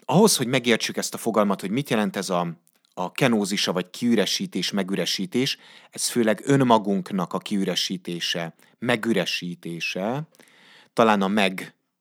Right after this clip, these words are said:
az, az, az jobb ige kötő elé, tehát a meg, magunk megüresítése, ö,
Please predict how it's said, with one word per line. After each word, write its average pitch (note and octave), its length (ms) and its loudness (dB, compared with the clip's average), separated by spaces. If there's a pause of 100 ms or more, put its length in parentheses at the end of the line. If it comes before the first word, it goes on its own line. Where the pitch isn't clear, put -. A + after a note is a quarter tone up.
(100)
az, F#2 300 -8
az, F2+ 220 -10
az - 120 -12
jobb F2+ 200 -4
ige F2+ 160 -6
kötő - 320 -8
elé, F2+ 180 -2
tehát F2+ 220 -8
a F#2 40 -8
meg, G#2 220 0
magunk A2 380 0
megüresítése, F#2 1400 -2 (460)
ö, G#2 220 2